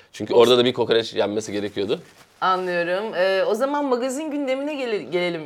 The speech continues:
Speaker 2: isterseniz.
Speaker 1: Tabii,
Speaker 2: Yani
Speaker 1: ben
Speaker 2: kokoreç
Speaker 1: tekrar bir
Speaker 2: gündeminden <laughs>
Speaker 1: Evet.
Speaker 2: magazin gündemine doğru da
Speaker 1: E,
Speaker 2: mı aksak
Speaker 1: tabii,
Speaker 2: diyorum.
Speaker 1: e, kokorecin derin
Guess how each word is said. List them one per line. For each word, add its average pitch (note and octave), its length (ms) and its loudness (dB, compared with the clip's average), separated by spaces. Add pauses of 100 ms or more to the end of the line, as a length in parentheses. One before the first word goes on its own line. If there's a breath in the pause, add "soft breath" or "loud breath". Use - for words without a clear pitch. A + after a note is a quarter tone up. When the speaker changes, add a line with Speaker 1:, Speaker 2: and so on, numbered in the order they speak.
Speaker 2:
isterseniz. D#3+ 560 -4
Speaker 1:
Tabii, C3 100 4
Speaker 2:
Yani E3 160 0
Speaker 1:
ben D3+ 120 6
Speaker 2:
kokoreç - 200 6
Speaker 1:
tekrar F3 240 6
bir D3+ 60 4
Speaker 2:
gündeminden G#3 680 2
<laughs> - 40 -16
Speaker 1:
Evet. B3+ 160 -6 (120)
Speaker 2:
magazin A#3 420 6
gündemine G#3+ 500 -4
doğru A2+ 240 6
da G#3+ 40 6
Speaker 1:
E, G#3 40 4
Speaker 2:
mı G#3+ 120 -6
aksak - 420 -2
Speaker 1:
tabii, C3 160 2
Speaker 2:
diyorum. D#3+ 280 0
Speaker 1:
e, A#2 180 4
kokorecin D3+ 640 0
derin C#3+ 380 4